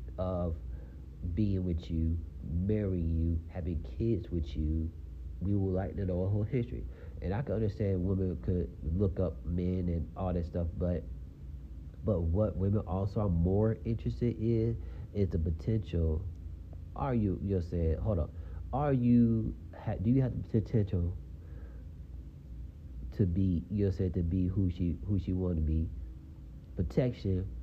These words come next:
provision, and then it's the personality. We know this. We know this.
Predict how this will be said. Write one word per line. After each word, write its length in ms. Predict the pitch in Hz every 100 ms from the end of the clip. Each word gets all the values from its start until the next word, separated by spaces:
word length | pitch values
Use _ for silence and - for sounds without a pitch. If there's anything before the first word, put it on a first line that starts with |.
| -
provision, 840 | - 98 90 113 98 82 82 82 82 - - - - - -
and 180 | 113 165
then 380 | 214 202 131 -
it's 140 | 107 104
the 80 | 87
personality. 800 | - 80 85 80 62 52 - - -
We 140 | 117 180
know 200 | 240 254
this. 360 | - - - - - - - - 82
We 460 | 95 117 113 113 113 110 -
know 400 | 90 95 92 87 -
this. 360 | 80 76 -